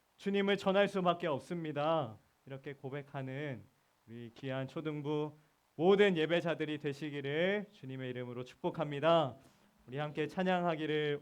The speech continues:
원합니다. 내가 심긴 자리, 지난주에 불렀던 찬양인데, 아,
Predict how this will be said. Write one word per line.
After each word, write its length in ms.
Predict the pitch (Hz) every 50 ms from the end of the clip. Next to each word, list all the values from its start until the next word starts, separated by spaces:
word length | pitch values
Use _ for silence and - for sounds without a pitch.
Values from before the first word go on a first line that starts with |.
| - - -
원합니다. 720 | 135 135 139 143 139 135 131 131 131 139 143 147 143 123 113
내가 260 | 123 127 131 135 135
심긴 380 | 131 - 156 147 139 143 139
자리, 320 | 131 139 131 131 135 139 139
지난주에 500 | 139 - 151 160 165 160 143 160 156 156
불렀던 400 | 151 147 139 135 143 - 143 139
찬양인데, 840 | 135 165 160 156 151 147 147 139 135 131 135 143 151 151 131 - - _ _ _ _ _ _ _ _ _ _ _ -
아, 260 | 101 104 107 107